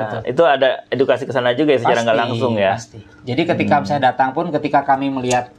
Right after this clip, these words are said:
Speaker 1: ke contoh tadi, ada
Speaker 2: Hmm.
Speaker 1: kopi yang ke downgrade,
Speaker 2: Hmm.
Speaker 1: dari grade satu ke grade dua, itu
Speaker 2: Hmm.
Speaker 1: kami kan bertanya begitu ya,
Speaker 2: Hmm.
Speaker 1: menelusuri lah gitu.
Speaker 2: Hmm.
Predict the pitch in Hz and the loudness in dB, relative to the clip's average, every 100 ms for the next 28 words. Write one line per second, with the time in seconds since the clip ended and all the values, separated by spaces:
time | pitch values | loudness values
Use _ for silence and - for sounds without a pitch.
0 | - 156 147 170 160 127 131 - 156 - | -8 -2 0 0 0 -2 -2 -2 -2 0
1 | 139 165 170 160 131 120 113 107 117 135 | -2 -2 -2 -2 0 0 0 0 0 -2
2 | - - 104 95 110 107 - 113 120 120 | -6 -8 -6 -2 0 0 -2 -4 -2 -2
3 | 120 143 143 117 117 113 117 117 135 151 | -2 -4 -4 -2 -2 -2 -2 2 2 0
4 | 127 185 165 175 185 196 180 135 - 120 | -4 -2 0 -2 -2 -2 -2 -4 0 0
5 | 120 123 117 107 98 104 101 104 101 - | 0 -2 -2 -4 -4 -2 0 0 0 -2
6 | 113 120 127 104 101 95 92 | -2 -2 0 0 0 0 -2